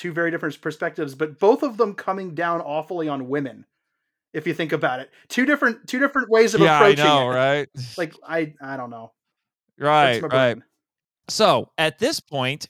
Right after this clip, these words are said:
Speaker 2: early on, the most accomplished martial arts actress was, and again, I apologize for screwing up these names, <laughs> in case I do, was Shin Sae-young. She formed her own film company in the nineteen thirties and produced movies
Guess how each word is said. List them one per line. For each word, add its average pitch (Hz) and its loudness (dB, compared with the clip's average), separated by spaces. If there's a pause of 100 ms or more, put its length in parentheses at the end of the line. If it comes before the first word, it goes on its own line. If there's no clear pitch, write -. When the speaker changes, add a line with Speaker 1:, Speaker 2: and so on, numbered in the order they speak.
Speaker 2:
early 165 -2
on, 113 -6
the 131 -6
most 123 -6
accomplished 123 -12
martial 110 -10
arts 151 -6 (120)
actress - -8 (400)
was, 123 -2 (120)
and 123 -8
again, 110 -8
I 113 -4
apologize 160 -4
for 117 -10
screwing 151 -6
up 165 -6
these 196 -10
names, 120 -6 (260)
<laughs> - -18
in 127 -10
case 127 -6
I 165 -4
do, 117 -4 (260)
was 123 -2 (140)
Shin 302 -2
Sae-young. 196 -2 (460)
She 165 -8
formed 190 -6
her 185 -2
own 196 -6
film 285 -8
company 156 -6
in 170 -6
the 131 -8
nineteen 147 -8
thirties 214 -4
and 190 -8
produced 190 -8
movies 185 -8